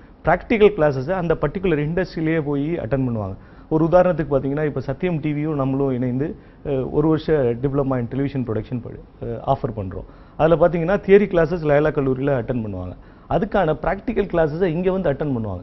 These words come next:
இப்ப நீங்க ஒரு project கொடுக்குறோம் அப்படின்னா, அவன் பிராக்டிக்கலா இங்க ஸ்டுடியோல இருந்து பண்றான்னா, நிச்சயமா அவனுக்கு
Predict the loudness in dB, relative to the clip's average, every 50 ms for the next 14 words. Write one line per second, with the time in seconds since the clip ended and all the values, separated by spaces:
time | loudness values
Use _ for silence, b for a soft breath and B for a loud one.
0 | -10 -10 -10 -8 -6 -6 -4 -4 -4 -2 -2 -2 -2 -2 0 2 2 2 2 0
1 | -2 -4 -4 -2 -2 -2 0 0 0 -2 0 -2 -2 -4 -2 -2 -4 -4 -6 -8
2 | b b b b b b 0 0 0 2 2 0 0 0 -2 -4 0 2 2 2
3 | 2 0 -2 -2 0 0 0 0 0 0 0 2 4 4 4 4 4 2 0 0
4 | -2 -2 -2 -4 -4 -4 -4 -4 -4 -4 -4 -4 -4 -4 -4 -2 -2 -2 -2 -2
5 | -2 -4 -4 -6 -8 -10